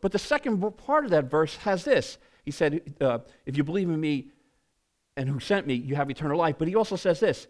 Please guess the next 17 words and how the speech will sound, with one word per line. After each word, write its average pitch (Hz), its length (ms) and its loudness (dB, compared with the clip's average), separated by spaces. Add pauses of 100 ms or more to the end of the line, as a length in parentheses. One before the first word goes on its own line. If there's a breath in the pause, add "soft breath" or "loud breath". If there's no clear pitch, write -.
(340)
"and 180 180 4
will 180 200 6
not 185 500 2
be 247 180 4
condemned. 185 840 2 (1000)
He 170 160 0
has 160 180 4
crossed - 800 2
over 170 720 6 (540)
from 123 220 -4
death 147 340 -4
to - 80 -8
life." 107 400 -8 (1300)
When 196 180 2
is 233 100 -2
that 185 140 0
happening? 165 380 -6